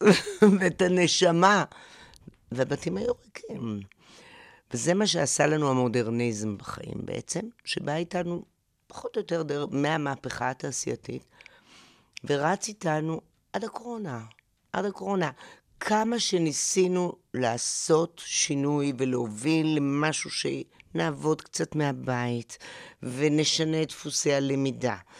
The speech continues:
ומרחבי הלמידה שהשתנו, ופרוגרמה לחינוך שתשתנה, לא הצלחנו, לא הצלחנו. לא הצלחנו לבוא ולהגיד שה-,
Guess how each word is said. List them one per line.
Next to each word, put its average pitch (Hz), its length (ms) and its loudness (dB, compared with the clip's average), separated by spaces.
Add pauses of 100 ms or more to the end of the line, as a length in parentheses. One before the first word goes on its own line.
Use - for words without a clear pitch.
(200)
ומרחבי 147 680 2
הלמידה 156 720 4
שהשתנו, 143 680 -2 (360)
ופרוגרמה 151 720 4
לחינוך 170 920 8
שתשתנה, 135 540 -4
לא 151 120 -2
הצלחנו, 190 520 -6 (640)
לא 202 40 0
הצלחנו. 160 500 -8 (760)
לא 196 140 6 (260)
הצלחנו 170 720 2
לבוא 139 500 8
ולהגיד 123 680 2
שה-, 117 640 0